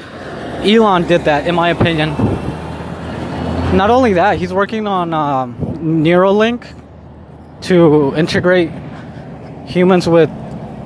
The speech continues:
technology. So it's like, they're not the same. And not only that, based on Jack Ma's, excuse me, ba-, based on Jack Ma's response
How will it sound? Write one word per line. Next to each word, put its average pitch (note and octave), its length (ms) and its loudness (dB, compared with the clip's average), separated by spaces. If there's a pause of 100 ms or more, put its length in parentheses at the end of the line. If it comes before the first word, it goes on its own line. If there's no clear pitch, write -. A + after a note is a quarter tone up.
(560)
technology. E3+ 720 -2 (1000)
So F#3 100 2
it's F3+ 160 0
like, D#3+ 320 2 (400)
they're F3+ 120 -2
not F3 220 -4
the F#3 100 -6
same. D#3+ 440 -2 (1040)
And D#3+ 80 2
not F3+ 140 4
only G3 240 6
that, D#3+ 280 4 (880)
based F3 300 0
on G3+ 180 4
Jack E3 240 2
Ma's, F#3 360 0 (840)
excuse C3 300 -6
me, D3 100 -2
ba-, D#3+ 260 0
based E3+ 300 0
on G#3 140 2
Jack F3+ 180 2
Ma's F3 340 0
response D#3+ 600 -4